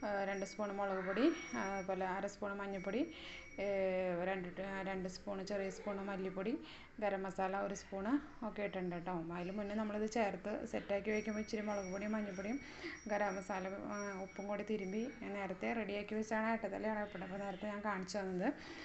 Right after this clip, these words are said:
ആ, അതൊരു മൂന്ന് കിലോ ഉണ്ട് ട്ടോ. അപ്പോൾ നമ്മൾ ഏകദേശം ഒരു ഒന്നര കിലോ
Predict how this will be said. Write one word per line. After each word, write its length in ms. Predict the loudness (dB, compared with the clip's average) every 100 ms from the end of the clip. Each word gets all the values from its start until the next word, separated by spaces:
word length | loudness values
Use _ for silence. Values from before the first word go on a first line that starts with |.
| -8 -8 -4 0
ആ, 320 | 4 4 4
അതൊരു 220 | 2 2
മൂന്ന് 280 | 2 4 6
കിലോ 240 | 6 6
ഉണ്ട് 240 | 6 2 2
ട്ടോ. 140 | 0 0 -8
അപ്പോൾ 160 | -6 -4
നമ്മൾ 240 | -2 0
ഏകദേശം 360 | 0 -2 -2 -2
ഒരു 80 |
ഒന്നര 260 | -2 -2 -2
കിലോ 280 | 0 0